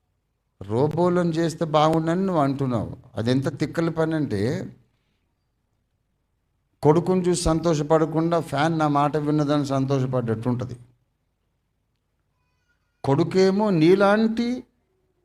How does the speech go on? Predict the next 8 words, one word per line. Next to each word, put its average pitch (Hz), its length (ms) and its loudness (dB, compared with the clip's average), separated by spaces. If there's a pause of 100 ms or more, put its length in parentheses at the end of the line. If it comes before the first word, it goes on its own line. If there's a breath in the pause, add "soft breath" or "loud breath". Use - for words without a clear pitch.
(100)
మైండ్, 175 680 2 (720)
థింకింగ్ 185 500 -2
పవర్, 202 360 0 (440)
ఆలోచన 202 680 2
శక్తి 190 400 -4
కలిగినోడు 214 600 0
నీ 165 160 2
కొడుకు 131 480 0